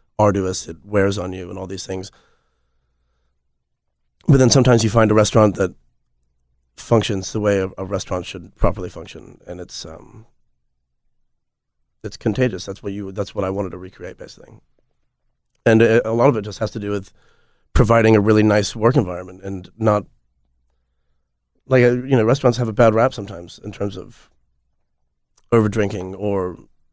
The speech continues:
asshole chefs or whatever the situation may be. There's people, people generally using other people for everything they can, underpaying them, and, you know,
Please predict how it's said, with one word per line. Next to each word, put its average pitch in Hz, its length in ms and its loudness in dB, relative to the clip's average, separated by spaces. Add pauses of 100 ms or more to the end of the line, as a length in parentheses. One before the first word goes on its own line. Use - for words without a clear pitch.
(420)
asshole 104 340 -4
chefs - 400 -10
or 90 260 -14
whatever 120 320 0
the 110 80 -2
situation 92 640 -10
may 92 120 -12
be. 90 280 -16
There's 92 160 -16
people, 110 440 -4
people 117 380 -2
generally 104 640 0 (760)
using 120 380 2
other 107 160 -2
people 98 380 -4
for 98 380 -12 (400)
everything 117 280 2
they 104 120 -4
can, 98 340 -6 (100)
underpaying 104 380 0
them, 95 160 -12
and, 95 180 -18 (1300)
you 139 80 6
know, 95 240 0